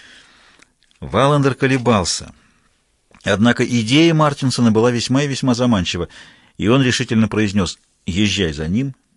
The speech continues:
а я пока проверю, как там дела у Хансена с его собачниками». Мартинсон сел в машину и погнал в Лёдеруб. Валандер огляделся в потёмках. Чуть поодаль у тротуара стоял автомобиль. Комиссар помахал рукой в знак приветствия.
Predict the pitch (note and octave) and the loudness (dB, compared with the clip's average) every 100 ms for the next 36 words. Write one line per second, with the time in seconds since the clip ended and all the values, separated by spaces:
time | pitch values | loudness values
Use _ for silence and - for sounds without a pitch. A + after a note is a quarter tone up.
0 | _ _ _ _ _ _ - F2+ G#2+ G#2 | _ _ _ _ _ _ -6 -2 0 -2
1 | G#2 G#2+ G#2+ G#2 E2+ B2 - G2+ G2+ A2 | -4 -2 0 -2 -2 -4 -2 -2 2 2
2 | G2 F#2 - A#2 G#2 - E2+ D#2 F#2 E2+ | 2 0 -2 -2 -2 -2 -6 -6 -6 -4
3 | G2+ E2+ - A#2 - A#2 - _ _ _ | -4 -6 -8 -14 -18 -18 -20 _ _ _
4 | _ _ _ _ _ _ _ _ _ _ | _ _ _ _ _ _ _ _ _ _
5 | _ - C3+ C3 A#2+ G2+ F#2+ - G#2+ F#2+ | _ -2 0 0 -2 -2 -4 -2 -2 0
6 | G2+ - E3 C#3 G2+ G2+ A#2 A2+ G2 D3 | -2 -2 -2 -2 -2 0 0 0 0 0
7 | C#3+ C#3 - - - - - _ _ _ | 2 -2 -4 -14 -20 -20 -20 _ _ _
8 | _ _ _ _ _ - E2+ A2+ A#2 A2 | _ _ _ _ _ -12 -2 2 2 2
9 | - G#2 G2+ G2+ G#2+ - - F#2+ - D#3 | 0 -4 -2 0 -2 -2 -8 -6 -4 -4
10 | G#2 - B2 - A#2+ C3+ A#2 G#2 A2 G2+ | -6 -8 -10 -2 0 0 -2 -4 -8 -8
11 | A#2 A#2 A2 - G2+ G2 - G2+ G2 C3+ | -2 0 0 -4 -2 -4 -4 -4 -2 -4
12 | C#3 - - _ _ _ - F2+ G#2+ F#2+ | -8 -14 -20 _ _ _ -4 -2 0 -2
13 | F#2+ F#2+ - F#2 F2+ A#2 F2+ F#2+ - G2 | -2 -4 -2 -4 -2 -4 -2 -6 -4 -4
14 | E2+ - D#2+ | -4 -6 -12